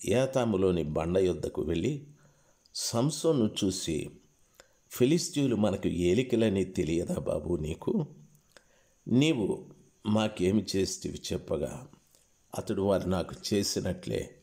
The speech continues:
నేను వారికి చేస్తిని" అన్నాడు. పగ తీర్చుకునే పనిలో ఉన్నాడు ఆయన. అయితే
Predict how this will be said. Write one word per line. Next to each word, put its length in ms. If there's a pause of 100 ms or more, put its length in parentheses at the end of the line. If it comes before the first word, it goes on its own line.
(580)
నేను 380
వారికి 500 (100)
చేస్తిని" 640 (140)
అన్నాడు. 380 (1120)
పగ 200
తీర్చుకునే 680
పనిలో 520
ఉన్నాడు 440
ఆయన. 280 (1120)
అయితే 640